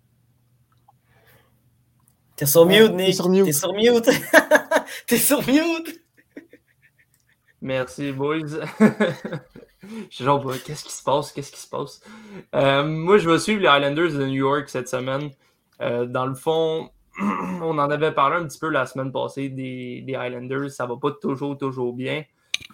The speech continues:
Speaker 3: Euh, cette semaine, les Islanders, ils jouent contre les Red Wings. Après ça, ils jouent contre les Blackhawks, justement. Et ils finissent la semaine contre les Sénateurs d'Ottawa. Donc,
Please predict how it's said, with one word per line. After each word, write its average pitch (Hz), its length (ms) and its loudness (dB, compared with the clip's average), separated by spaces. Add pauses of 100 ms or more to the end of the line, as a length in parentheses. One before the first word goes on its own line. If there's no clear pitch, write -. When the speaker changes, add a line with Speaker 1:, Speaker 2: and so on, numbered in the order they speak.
(320)
Speaker 3:
Euh, 135 260 0
cette 160 240 -4
semaine, 185 400 0
les 170 60 -2
Islanders, 151 800 -4
ils 143 120 -10
jouent 160 160 -10
contre 147 260 -6
les 135 60 -6
Red 143 300 -4
Wings. 160 640 -10 (640)
Après 143 320 -2
ça, 180 120 -4 (160)
ils 156 160 -8
jouent 170 220 -4
contre 151 280 -2
les 143 80 -6
Blackhawks, 139 600 -2 (140)
justement. 135 720 -8 (640)
Et 165 380 -2 (140)
ils 151 420 -4
finissent 151 540 -10
la 131 160 -4
semaine 143 640 -6 (140)
contre 147 420 -6
les 135 320 -8
Sénateurs 143 600 0
d'Ottawa. 127 680 -4
Donc, 139 320 -6